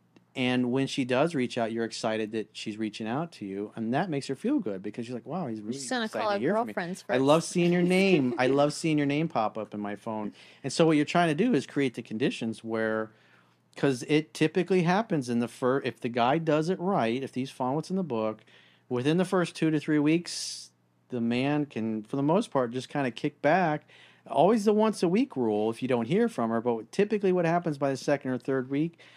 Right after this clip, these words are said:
Speaker 1: she's texting you or calling you multiple times. And if she's texting you and calling you multiple times, you should assume she wants to see you
Speaker 2: So
Speaker 1: and
Speaker 2: no
Speaker 1: make the next
Speaker 2: courtesy.
Speaker 1: date.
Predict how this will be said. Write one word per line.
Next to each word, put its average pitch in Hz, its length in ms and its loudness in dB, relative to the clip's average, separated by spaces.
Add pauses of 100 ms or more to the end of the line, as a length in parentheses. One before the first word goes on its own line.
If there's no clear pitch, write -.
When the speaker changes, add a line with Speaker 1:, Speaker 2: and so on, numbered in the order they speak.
(100)
Speaker 1:
she's - 260 -8
texting 147 440 0
you 175 120 0
or 156 60 0
calling 123 400 0
you 117 100 0
multiple 113 380 -4
times. 98 760 -6 (460)
And 113 420 -2
if 120 120 -6
she's 139 180 -6
texting 180 380 -2
you 160 100 0
and 160 100 -2
calling 208 380 0
you 110 300 -2
multiple 110 260 -6
times, 113 300 -6
you 165 80 -4
should 175 160 -4
assume 113 340 -4
she 127 140 -8
wants 127 220 -4
to 143 60 -10
see 208 260 -4
you 120 320 -4 (180)
Speaker 2:
So 254 140 0
Speaker 1:
and 247 80 -2
Speaker 2:
no 247 200 -2 (180)
Speaker 1:
make 143 220 2
the 165 80 4
next 175 200 2
Speaker 2:
courtesy. 202 80 -4
Speaker 1:
date. 196 340 0